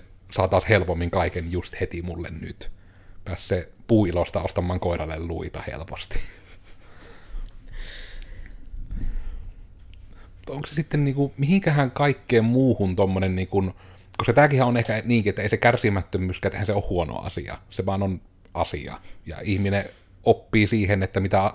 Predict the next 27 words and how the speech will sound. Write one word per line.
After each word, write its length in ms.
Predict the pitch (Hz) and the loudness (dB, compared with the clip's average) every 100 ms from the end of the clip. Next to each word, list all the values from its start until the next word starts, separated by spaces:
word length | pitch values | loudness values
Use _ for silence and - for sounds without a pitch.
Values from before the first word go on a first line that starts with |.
| - | -4
asiaa, 360 | - 104 95 92 | -2 0 0 0
niinku, 320 | 92 - 92 - - - | -2 -4 -8 -10 -4 6
toistetaan 680 | 113 98 98 - - 95 | 8 8 0 0 2 2
ja 160 | 92 92 - - - - - - | 2 0 -4 -20 -20 -20 -14 -4
mikä 220 | 107 95 | 2 2
todetaan, 480 | 101 95 92 - 90 | 4 2 2 0 -2
että 160 | - | -2
palkinto 460 | 92 98 90 92 87 | 4 4 4 -2 -2
tulee 500 | - 87 90 92 - - - - - - | -4 -4 0 -2 -2 -12 -20 -20 -20 -2
suhteessa, 500 | - 110 - 104 - | 4 4 6 4 4
niinku, 160 | 92 90 | 0 2
siihen 200 | 98 98 | 2 2
annettuun 340 | 90 - 95 | 0 0 4
panokseen 420 | 98 90 87 95 | 4 4 0 2
palkinnon, 400 | 95 90 85 87 | 4 4 2 -4
mitä 160 | 85 87 | -4 -4
saapi 220 | 87 92 | -2 -2
nopeiten, 580 | 92 - - 76 78 85 | -2 -4 -8 -8 -6 -8
niin 100 | 85 | -8
mikäpä 280 | 92 85 90 | -8 -8 -6
sen 140 | 92 | -4
kivempaa, 640 | 92 85 80 - - 80 | -4 -6 -8 -10 -6 -6
niin 240 | 82 - - - - - - - - | -6 -12 -16 -20 -20 -20 -20 -20 -4
siihenhän 360 | 107 90 95 | 0 2 0
sitä 180 | - 98 | 0 0
äkkiä 400 | 101 - 104 98 | 0 -2 0 2
lähtee. 640 | 101 95 - - - 78 | 2 0 -4 -8 -10 -10